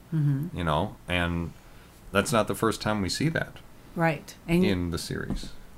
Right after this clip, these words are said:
Speaker 2: Well,
Speaker 1: right.
Speaker 2: it's not the
Speaker 1: Lot
Speaker 2: only time.
Speaker 1: of
Speaker 2: It is
Speaker 1: choppers go down,
Speaker 2: Yeah.
Speaker 1: actually.
Speaker 2: Mm-hmm.
Speaker 1: So then they
Speaker 2: So, I mean, these are tough guys, and it takes their to-, its toll. But yeah, we see the doctors form good relationships with a bunch of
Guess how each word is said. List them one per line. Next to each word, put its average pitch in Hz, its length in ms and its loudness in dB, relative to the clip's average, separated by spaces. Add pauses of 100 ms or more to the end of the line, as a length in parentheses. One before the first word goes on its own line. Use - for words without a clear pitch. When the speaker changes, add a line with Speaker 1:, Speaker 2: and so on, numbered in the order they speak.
(220)
Speaker 2:
Well, 98 180 6
Speaker 1:
right. 101 80 6
Speaker 2:
it's - 140 0
not 101 120 4
the 170 60 6
Speaker 1:
Lot 185 220 10
Speaker 2:
only 208 120 6
time. 185 140 6
Speaker 1:
of 156 40 2
Speaker 2:
It 180 80 2
is 175 60 4
Speaker 1:
choppers 185 760 4
go 165 200 6
down, 160 720 2
Speaker 2:
Yeah. 160 100 4
Speaker 1:
actually. 151 500 -4 (180)
Speaker 2:
Mm-hmm. 113 220 2
Speaker 1:
So 156 320 2
then 151 320 2
they 143 380 -2 (880)
Speaker 2:
So, - 140 -6
I - 40 -2
mean, 69 80 0
these 107 160 2
are 147 220 4
tough - 360 0
guys, - 640 2 (160)
and 90 100 -4
it 90 80 -4 (840)
takes - 240 -2
their 110 120 -2
to-, - 280 -6
its 101 160 -4
toll. - 280 -2 (160)
But - 100 -2
yeah, - 220 0 (360)
we 113 120 2
see 104 420 2 (760)
the 101 80 -2
doctors 92 480 4
form 87 400 2
good 87 140 -2
relationships 85 720 -2
with 82 80 -6
a 85 40 -4
bunch 82 280 -2
of - 40 -16